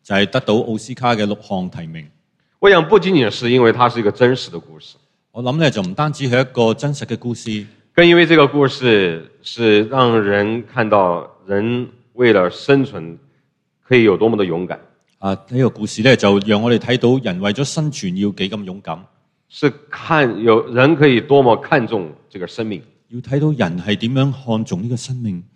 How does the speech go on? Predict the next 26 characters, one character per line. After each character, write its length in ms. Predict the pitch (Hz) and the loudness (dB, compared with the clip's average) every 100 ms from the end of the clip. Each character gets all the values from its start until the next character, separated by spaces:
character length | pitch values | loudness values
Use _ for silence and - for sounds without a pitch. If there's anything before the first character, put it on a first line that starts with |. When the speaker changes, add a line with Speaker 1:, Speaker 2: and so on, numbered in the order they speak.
| _ _ | _ _
Speaker 2:
亞 200 | 123 127 | 2 4
倫 160 | 147 208 | 6 4
正 160 | 190 170 | 2 0
是 100 | 180 | 4
因 120 | 165 | 6
為 120 | 160 | 6
看 300 | - 196 160 | 4 0 2
重 140 | 127 | 2
他 160 | 117 113 | 2 0
的 80 | 95 | 0
生 180 | - 107 | -6 -8
命。 200 | 95 71 _ _ _ | -8 -12 _ _ _
Speaker 1:
亞 100 | 151 | -6
倫 140 | 127 107 | -4 0
就 120 | 147 | 0
因 100 | 175 | 4
為 180 | 131 123 | 2 2
他 100 | - - _ 127 - - | -4 -20 _ -20 -20 -4
看 200 | 139 135 | -2 -2
重 200 | 120 117 | -4 0
咗 80 | 147 | 0
佢 60 | 139 | 0
自 140 | 131 | -4
己 100 | 110 | -8
生 180 | 123 127 | -8 -8
命。 220 | 120 87 | -10 -12